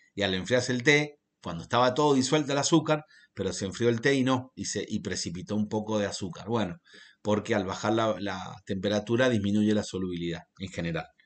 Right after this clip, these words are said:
Pero no nos interesa eso, nos interesa que entendamos lo que implica un precipitado. El precipitado se produce a partir de la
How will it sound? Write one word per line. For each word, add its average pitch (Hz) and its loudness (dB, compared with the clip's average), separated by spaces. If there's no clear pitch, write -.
Pero 123 10
no 165 10
nos 185 10
interesa 170 8
eso, 85 -4
nos 98 2
interesa 135 8
que 156 6
entendamos 127 4
lo 151 4
que 117 0
implica 143 4
un 143 0
precipitado. 107 -2
El - -6
precipitado 139 10
se 160 6
produce 151 6
a 156 4
partir 143 6
de 156 6
la 160 8